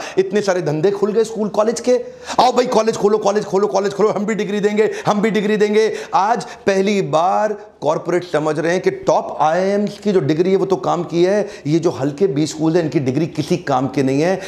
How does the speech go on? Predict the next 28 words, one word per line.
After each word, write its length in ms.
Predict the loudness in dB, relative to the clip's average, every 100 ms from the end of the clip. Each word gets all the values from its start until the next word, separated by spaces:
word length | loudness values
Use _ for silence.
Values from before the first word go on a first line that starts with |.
| -4
इस, 220 | -4 -4 -12 -6 -2 0
अच्छा, 180 | 0 2
आपके 420 | 2 0 0 0
मन 120 | 2
में 120 | 2
आता 200 | 0 0
होगा 280 | -2 0 -4 -6 -16 -4
कि 60 |
"भैया, 240 | 0 2 0
टॉप 400 | 0 0 0 0
आईआईएम्स 340 | 0 0 0
इतना 180 | 0 0
अच्छा 200 | -2 -2
कैसे 200 | -2 -4
चला 200 | -2 -2
लेते 240 | -2 -6
हैं? 160 | -12 -14 -4 2
ये 100 | 4
भी 80 |
तो 100 | 4
सरकारी 380 | 2 2 2 2
बॉडीज 380 | 2 0 0 0
हैं।" 100 | -4 -6 -18 -2
देखिए, 200 | 0 2
इन्होंने 420 | 2 4 4 4
एक 100 | 2
सिस्टम 360 | 0 -2 0 -2
बनाया। 360 | -2 -4 -6